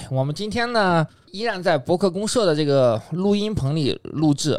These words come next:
那上次跟何老师是，呃，通过微信语音来聊的。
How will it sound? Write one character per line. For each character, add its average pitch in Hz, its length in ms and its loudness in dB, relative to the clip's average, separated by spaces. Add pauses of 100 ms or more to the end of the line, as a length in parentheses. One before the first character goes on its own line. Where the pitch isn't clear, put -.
(100)
那 131 180 -4
上 180 240 -2
次 170 180 -4
跟 170 360 -2
何 160 200 -2
老 160 140 2
师 127 320 -4
是， 127 580 -2 (340)
呃， 92 280 0
通 156 160 -2
过 156 140 2
微 160 160 2
信 170 240 -2
语 113 160 -4
音 151 340 -2
来 120 120 0
聊 117 140 0 (120)
的。 95 180 -2